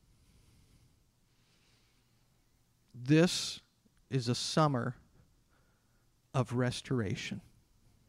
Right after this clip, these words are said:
Amen. God bless you. Um, amen. I've got this holy moment and I've got this announcement at the same time.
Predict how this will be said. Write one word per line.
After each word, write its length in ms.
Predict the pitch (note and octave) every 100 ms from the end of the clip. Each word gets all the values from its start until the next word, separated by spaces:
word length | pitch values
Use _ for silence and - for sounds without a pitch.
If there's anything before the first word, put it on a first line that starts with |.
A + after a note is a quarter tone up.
| _ _ - -
Amen. 320 | C3 B2+ C#3
God 280 | C3+ B2 A#2+
bless 320 | C3+ C3 -
you. 120 | C#3+ - A2+ -
Um, 340 | C3 B2 A#2 - - - _ - - - - - - _ _ -
amen. 280 | C#3 C#3 C3
I've 140 | B2
got 220 | C3+ C3+
this 160 | C3 -
holy 320 | - D#3+ D#3+
moment 380 | D3+ C#3 C#3 C3+
and 80 | B2+
I've 140 | A#2
got 220 | B2+ A#2+
this 220 | - A#2+ B2+
announcement 580 | B2 A2 G#2+ - G#2+ -
at 140 | A#2+
the 60 | -
same 320 | - A#2 A2+
time. 400 | A2+ - E2+ F2+